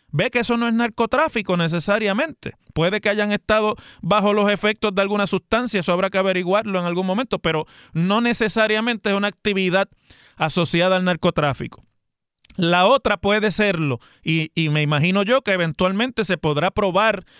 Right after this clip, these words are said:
porque le incautaron un arma ilegal a uno de los responsables, etcétera, etcétera, de los muertos, perdón, pues se podrá probar algún tipo de vínculo con el, con el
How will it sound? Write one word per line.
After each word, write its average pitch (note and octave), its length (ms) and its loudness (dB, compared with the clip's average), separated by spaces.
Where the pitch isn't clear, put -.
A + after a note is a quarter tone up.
porque E3+ 300 -2
le E3+ 80 2
incautaron E3 500 0
un F3+ 160 0
arma F#3+ 360 2
ilegal F3+ 440 2
a E3+ 100 2
uno F#3 300 0
de E3+ 80 2
los D#3+ 200 0
responsables, E3 920 0
etcétera, F#3+ 440 -2
etcétera, A3+ 420 0
de E3 60 0
los D3+ 100 0
muertos, G#3+ 440 -2
perdón, G3 280 -4
pues F3 140 0
se F#3 120 0
podrá E3 380 2
probar G#3 480 2
algún F3+ 320 0
tipo F#3 320 -2
de E3+ 100 2
vínculo F3+ 380 -2
con D#3+ 200 -4
el, C#3+ 180 -2
con D#3 220 -2
el C#3 360 -2